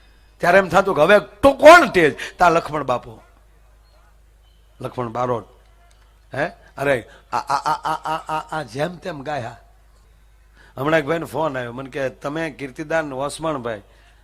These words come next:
અમારે પ્રોગ્રામ કરવો ત્રણેયનો." મને કે, "બજેટ કયો?" એટલે મેં બજેટ કીધું. બજેટ કીધું ને તો ઓલો મને કે, "સમૂહ લગ્ન કરાય ભાઈ, આ તમારો પ્રોગ્રામ ન કરાય."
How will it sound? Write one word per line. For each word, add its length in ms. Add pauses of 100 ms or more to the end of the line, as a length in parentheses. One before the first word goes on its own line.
(460)
અમારે 220
પ્રોગ્રામ 480
કરવો 280
ત્રણેયનો." 580 (680)
મને 240
કે, 80
"બજેટ 500
કયો?" 180
એટલે 200
મેં 140
બજેટ 360
કીધું. 400 (500)
બજેટ 360
કીધું 320
ને 140
તો 180
ઓલો 160
મને 180
કે, 240 (420)
"સમૂહ 280
લગ્ન 340
કરાય 220
ભાઈ, 200
આ 120
તમારો 280
પ્રોગ્રામ 440
ન 120
કરાય." 480